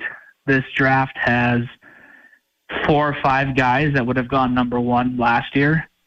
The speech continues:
Um, it's super deep. It has generational talents throughout. It has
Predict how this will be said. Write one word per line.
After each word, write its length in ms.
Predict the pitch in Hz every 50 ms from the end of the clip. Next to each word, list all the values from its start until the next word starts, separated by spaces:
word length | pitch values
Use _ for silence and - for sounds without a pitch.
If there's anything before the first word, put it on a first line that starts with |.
| _ _ _ _ _ _ _ _ -
Um, 580 | 123 117 117 113 113 113 113 113 113 113 117 110 -
it's 180 | 135 135 127 - - - -
super 320 | 165 160 143 151 151 147
deep. 340 | 139 123 139 139 151 175 - - - -
It 140 | - 127 143
has 180 | 139 123 120 117
generational 540 | 131 131 131 131 131 131 127 - 139 131
talents 460 | - - 135 127 127 127 123 123 123 - - - -
throughout. 400 | 131 131 131 131 151 151 139 -
It 100 | 117 117
has 300 | 120 120 117 120 120